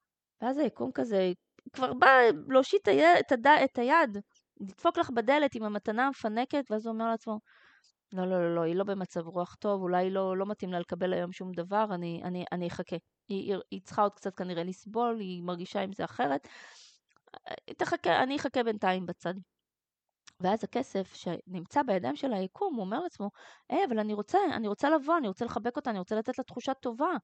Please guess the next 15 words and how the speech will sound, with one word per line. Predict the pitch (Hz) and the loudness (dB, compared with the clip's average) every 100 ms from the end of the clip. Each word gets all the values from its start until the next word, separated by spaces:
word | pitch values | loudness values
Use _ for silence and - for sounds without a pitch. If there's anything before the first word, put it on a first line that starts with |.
| _ - - - _ - | _ -20 -20 -20 _ -6
אבל | 180 | 0
אז | 247 269 | 2 0
את | 277 | -2
ממשיכה | 247 220 226 - 415 381 | -6 -6 -6 0 0 2
ב-, | 240 185 185 185 | 2 0 0 -2
במסע | 185 - 240 | -2 0 2
ההשמצות | 247 - 208 - 233 | 2 -2 -10 -8 -10
הפנימי | - 208 196 202 247 | -10 -8 -6 -2 -2
הזה, | 208 185 170 | -2 -2 -4
לגבי | 170 170 196 | -4 -6 -4
עצמך, | 196 - 190 165 | -6 -8 -14 -12
לגבי | 185 185 202 | -10 -8 -8
הכסף, | - 190 175 | -8 -10 -10
לגבי | 175 175 202 | -10 -6 -6
החיים, | - 208 | -4 -6